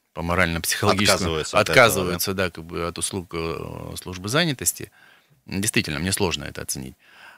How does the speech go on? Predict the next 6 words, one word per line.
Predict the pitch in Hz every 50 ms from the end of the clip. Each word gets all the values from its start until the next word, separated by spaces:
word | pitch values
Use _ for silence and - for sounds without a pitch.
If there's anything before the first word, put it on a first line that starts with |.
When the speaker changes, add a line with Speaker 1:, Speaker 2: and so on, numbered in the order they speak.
| _
Speaker 1:
А, | - 76 78 78 76 76 80
но, | 85 95 117 131 139 139 131 123 113 95 - - 87 95 92 90 87 85 85 82 80 82 -
э, | -
вместе | 98 110 110 - 113
с | 110 -
тем | - 139 143 135 127